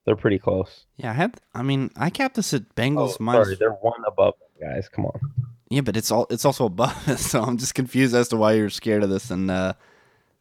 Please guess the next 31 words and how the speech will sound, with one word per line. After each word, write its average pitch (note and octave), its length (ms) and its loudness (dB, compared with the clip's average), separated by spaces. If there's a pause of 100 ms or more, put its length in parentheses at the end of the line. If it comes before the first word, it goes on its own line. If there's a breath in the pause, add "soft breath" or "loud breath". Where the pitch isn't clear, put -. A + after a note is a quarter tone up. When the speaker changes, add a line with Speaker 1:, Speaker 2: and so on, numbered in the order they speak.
(200)
Speaker 2:
not G2+ 340 -2
the G2+ 80 -2
Lions. F#2 340 -2
I - 60 -2
had G3 100 0
this C3 160 -4
at G2+ 80 -2
one G#2+ 220 0
and B2+ 80 0
a G3 40 0
half. A#2+ 540 -2 (220)
I B2 80 -4
don't C#3+ 100 0
know. G2+ 140 0
I G#2 80 -2
think D3+ 160 -8 (120)
the - 120 -4
Bron-, - 300 -8
<laughs> - 180 -2
aren't C4 140 -2
the, C4+ 120 -4 (340)
isn't A3+ 180 0
the F#4 60 4
Broncos A#3 400 4
defense G3 420 2
elite C#3 320 4
and B2 100 2
doesn't, D3+ 400 2 (180)
uh, G#2+ 300 4 (280)
defense B2+ 320 2
travel? C#3+ 460 2